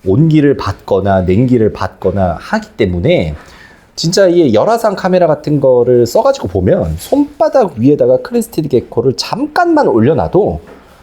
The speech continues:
이 손과 맞닿은 발바닥이나 배 쪽이 빨갛게 변합니다. 그만큼 외부 온도를 빠르게,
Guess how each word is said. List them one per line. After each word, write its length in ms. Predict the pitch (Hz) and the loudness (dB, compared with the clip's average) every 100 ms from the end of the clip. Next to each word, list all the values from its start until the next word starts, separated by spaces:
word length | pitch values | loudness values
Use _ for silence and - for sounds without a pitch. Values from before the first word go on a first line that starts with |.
| - | -8
이 160 | - 160 | -2 0
손과 640 | - - 330 330 302 254 196 | 0 -2 0 2 2 2 0
맞닿은 840 | 95 98 - 180 160 156 165 160 | -2 -4 -6 0 2 4 4 0
발바닥이나 840 | - 110 127 180 175 139 117 131 - | -2 -2 0 0 0 0 0 -2 -2
배 260 | - - | -4 -4
쪽이 400 | - 98 107 165 | -2 -2 -2 -4
빨갛게 500 | - 277 339 320 - | -2 0 0 0 -4
변합니다. 440 | - 110 107 78 76 | -2 0 0 -4 -6
그만큼 680 | - 247 294 202 - 311 302 - - - | -2 -2 -2 -4 -2 -2 -4 -16 -20 -6
외부 340 | - 123 147 196 | 0 0 0 0
온도를 640 | 101 123 160 120 175 - | 2 2 2 0 0 -2
빠르게, 560 | 254 339 254 110 73 | -4 -2 0 -2 -2